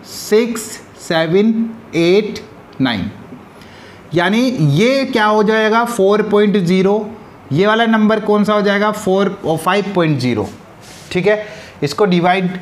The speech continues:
कर दो ten equal parts में, one, two, three, four, five, six, seven, eight, nine, ten। हमने ten equal parts में इसको क्या कर दिया? divide कर दिया। ठीक है, अब आपको करना क्या है? आपको ये करना है कि यहाँ पर लिखिएगा next number कौन सा होगा? फ़ोर पॉइंट one।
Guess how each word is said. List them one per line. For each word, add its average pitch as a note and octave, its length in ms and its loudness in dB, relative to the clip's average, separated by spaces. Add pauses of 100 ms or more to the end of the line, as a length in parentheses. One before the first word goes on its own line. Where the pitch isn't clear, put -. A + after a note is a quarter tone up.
(340)
कर F#3+ 140 0
दो G#3+ 160 2
ten G#3 260 0
equal G#3 220 2
parts G3+ 360 -2
में, A3 60 4
one, F#3 380 2
two, F#3 500 2
three, F#3 320 2
four, F3+ 380 2
five, F3 340 0
six, F#3 380 -2
seven, E3 460 0
eight, F3+ 420 -2
nine, D#3 360 2
ten। A2+ 240 -4
हमने F3 340 0
ten G#3+ 280 -2
equal G3 280 0
parts E3 340 -2
में E3 60 0
इसको D#3+ 220 -4
क्या D#3 160 0
कर D3 160 0
दिया? G3+ 240 2 (320)
divide A#2 320 0
कर G#2 140 -2
दिया। - 280 -12 (460)
ठीक F#3+ 140 0
है, A3+ 100 2 (720)
अब A3+ 140 2
आपको A#3+ 280 0
करना F3+ 320 0
क्या B2+ 180 -4
है? G#2+ 180 -8 (120)
आपको E3 280 -2
ये A3 140 2
करना F#3+ 360 0
है G#3+ 180 0 (460)
कि G3 80 2
यहाँ F#3 300 2
पर G#3 80 2
लिखिएगा G3+ 380 2
next G3+ 280 0
number G3+ 240 2
कौन G#3 200 2
सा G#3 100 0
होगा? G3 180 2
फ़ोर F3 300 0
पॉइंट F3+ 320 0
one। A3 300 0